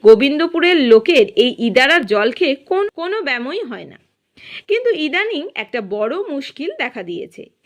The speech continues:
ইদারায় বালতি বা ঘটি নামালে দড়ি ছিঁড়ে যায়। দড়ি সব সময় যে ছেড়ে তাও নয়, অনেক সময় দেখা যায় বালতির হাতল থেকে দড়ির গিঁট কে যেন সযত্নে খুলে নিয়েছে।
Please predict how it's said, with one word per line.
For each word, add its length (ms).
ইদারায় 460
বালতি 720
বা 120
ঘটি 480
নামালে 600
দড়ি 380
ছিঁড়ে 320
যায়। 200
দড়ি 420
সব 280
সময় 440
যে 160
ছেড়ে 320
তাও 300
নয়, 260
অনেক 280
সময় 300
দেখা 300
যায় 240
বালতির 500
হাতল 420
থেকে 240
দড়ির 360
গিঁট 500
কে 180
যেন 220
সযত্নে 720
খুলে 300
নিয়েছে। 480